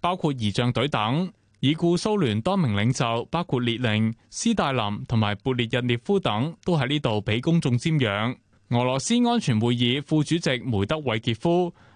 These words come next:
同埋匈牙利總理歐爾班在場獻花。但係曾經將蘇聯瓦解形容為二十世紀最嚴重地緣政治災難嘅俄羅斯總統普京並未有出席。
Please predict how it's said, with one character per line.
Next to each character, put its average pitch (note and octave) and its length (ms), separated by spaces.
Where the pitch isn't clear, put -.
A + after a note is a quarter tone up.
同 A#2 120
埋 G#2+ 200
匈 G#3+ 180
牙 A#2+ 160
利 G#2+ 140
總 C3+ 200
理 B2+ 180
歐 D3+ 220
爾 A#2 100
班 D#3 280
在 G#2+ 220
場 G2+ 200
獻 A#2+ 240
花。 D#3+ 360
但 F#3+ 120
係 F#3+ 160
曾 A#2 220
經 G#3+ 180
將 A3+ 200
蘇 A3 240
聯 A2 160
瓦 A#2 180
解 C#3+ 380
形 C3+ 180
容 C3+ 180
為 C3+ 100
二 C3+ 40
十 E3 60
世 - 200
紀 F#3 300
最 F3 220
嚴 A#2 240
重 C3 240
地 C#3 120
緣 B2 280
政 E3 160
治 C#3 160
災 G3 180
難 B2 220
嘅 C3 200
俄 G#2 120
羅 G2 160
斯 G3+ 160
總 E3+ 180
統 D#3 140
普 C3 240
京 F#3 400
並 A#2 180
未 G#2+ 140
有 G#2+ 120
出 E3 140
席。 C#3+ 140